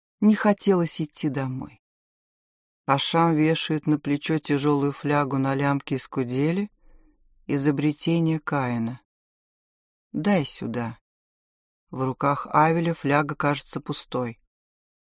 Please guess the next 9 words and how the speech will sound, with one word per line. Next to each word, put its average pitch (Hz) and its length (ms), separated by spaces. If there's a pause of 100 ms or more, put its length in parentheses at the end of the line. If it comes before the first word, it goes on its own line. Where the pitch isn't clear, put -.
(460)
Свет 208 520
ушел, 175 440
подкрадывается 156 1000
ночь. 139 580 (720)
Хищники 175 760
и 156 40
добычи 160 840
ищут 170 420
укрытия. 123 720